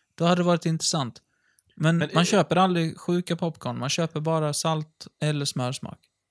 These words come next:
Speaker 2: Alltså, jag, jag vet inte, jag, jag, ty-, jag tycker skitmycket om smörpopcorn. Alltså, så här, eh, när man ska kolla film, tycker det är skitgött att snacksa på.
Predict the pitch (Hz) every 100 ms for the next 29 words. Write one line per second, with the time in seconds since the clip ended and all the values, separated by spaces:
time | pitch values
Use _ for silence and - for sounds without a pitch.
0 | _ _ 139 170 180 190 190 220 190 196
1 | 190 139 165 151 - 160 143 135 - 143
2 | 135 156 180 - 127 - 139 117 135 151
3 | - 113 _ - 120 - 120 127 - 131
4 | 110 107 113 110 110 113 - 113 120 117
5 | - 127 120 104 - 131 120 - 135 -
6 | 117 - - 127 - - - -